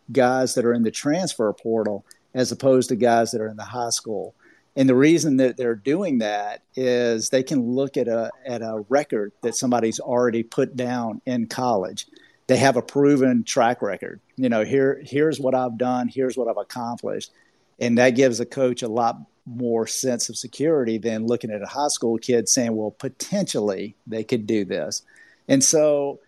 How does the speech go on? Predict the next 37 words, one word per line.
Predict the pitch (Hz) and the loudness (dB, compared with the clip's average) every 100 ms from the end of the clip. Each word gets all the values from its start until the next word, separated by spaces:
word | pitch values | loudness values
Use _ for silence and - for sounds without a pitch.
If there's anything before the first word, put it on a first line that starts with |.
| _ _ - | _ _ -10
I | 135 | -6
think | 185 170 165 | -4 -4 -4
that, | 151 139 131 127 - _ - | -4 -2 -2 -4 -10 _ -4
you | 185 | -2
know, | 117 101 117 _ _ _ 240 | -2 -4 -10 _ _ _ -8
my | 135 135 | -4 -2
own | 135 143 135 | 0 -2 -4
personal | 156 143 156 135 | -4 -4 -2 -4
opinion, | 131 147 147 160 139 | -2 -2 -2 -2 -6
I | 117 | -6
think | 131 131 127 - | -2 -2 -4 -6
recruiting | 131 - 139 127 135 | -8 -2 0 2 2
is | 123 | 2
gonna | 123 | -2
keep | - - 147 - | -2 -4 -4 2
getting | 131 127 120 | 4 4 4
a | |
little | 113 123 123 123 | 2 2 2 0
tougher | - 135 123 131 127 | -2 0 0 0 -2
and | 117 - | -2 -2
tougher | 131 127 127 | -2 0 -2
for | 117 | -2
high | 107 120 | 0 0
school | 123 - 123 | 0 0 0
guys. | 127 123 131 151 - _ _ _ _ _ 123 | 0 0 -2 -6 -12 _ _ _ _ _ -4
I | |
think | 120 139 139 131 120 | 0 4 6 6 4
that, | 135 127 120 - 127 | 4 4 4 2 2
uh, | 123 120 117 | 2 2 0
junior | 107 107 131 135 123 | -4 0 2 2 0
college | - 123 131 135 127 - | -2 0 2 0 -2 -6
is | - 127 120 117 117 | -8 -4 -4 -4 -6
really, | 123 123 131 131 143 135 135 | -6 -4 0 4 6 6 4
really | 127 143 143 | 2 -2 -2
gonna | 135 131 | -4 -6
be | 131 135 | -2 -2
attractive. | - 147 151 - 110 | 0 0 -2 -4 -6